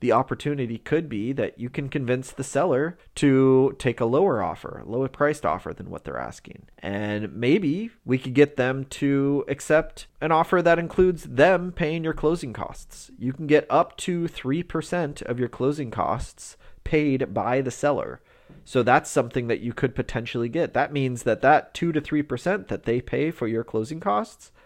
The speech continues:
that cash can stay in your pocket, which you could then reallocate to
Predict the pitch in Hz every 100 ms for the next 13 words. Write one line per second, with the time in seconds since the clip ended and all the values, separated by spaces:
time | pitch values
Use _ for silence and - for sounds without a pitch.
0 | _ _ 135 147 - 151 135 139 - 123
1 | 113 117 117 90 104 101 98 - 92 98
2 | - - _ _ _ _ - 123 - 143
3 | 143 131 143 135 107 107 131 131 165 139
4 | - 101 110 - - 117 107 107 107